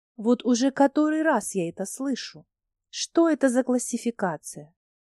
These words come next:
Разве это какой-то особенный род произведений?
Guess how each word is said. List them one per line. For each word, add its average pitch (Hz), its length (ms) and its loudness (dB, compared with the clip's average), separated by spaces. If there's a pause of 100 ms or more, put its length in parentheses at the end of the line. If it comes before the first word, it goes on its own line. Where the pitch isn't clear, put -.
Разве 226 480 6
это 254 320 4
какой-то 254 440 4
особенный 247 680 4
род 254 220 2
произведений? 214 920 2